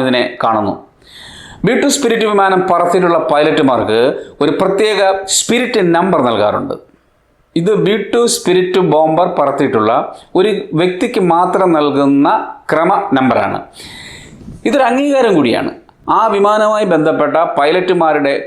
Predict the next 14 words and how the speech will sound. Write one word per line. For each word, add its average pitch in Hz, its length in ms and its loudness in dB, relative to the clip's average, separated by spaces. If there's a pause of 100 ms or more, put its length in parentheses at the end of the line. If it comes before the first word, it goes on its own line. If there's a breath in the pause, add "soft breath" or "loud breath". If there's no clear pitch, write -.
(100)
കൂട്ടായ്മയാണ് 196 920 0
ഇത് 131 160 2
സൂചിപ്പിക്കുന്നത്. 101 540 -2 (680 loud breath)
നിലവിൽ 233 320 2 (320)
അമേരിക്കൻ 214 540 0 (260)
വ്യോമസേനയ്ക്ക് 135 680 0 (480)
പത്തൊൻപത് 196 540 0 (160)
ബി 156 80 4 (180)
ടു 170 80 2 (320)
ബോംബർ 160 420 2 (260)
വിമാനങ്ങൾ 147 680 2 (200)
ഉണ്ട് 135 240 2 (200)
എന്നാണ് 123 340 0
പറയപ്പെടുന്നത്. 101 500 -2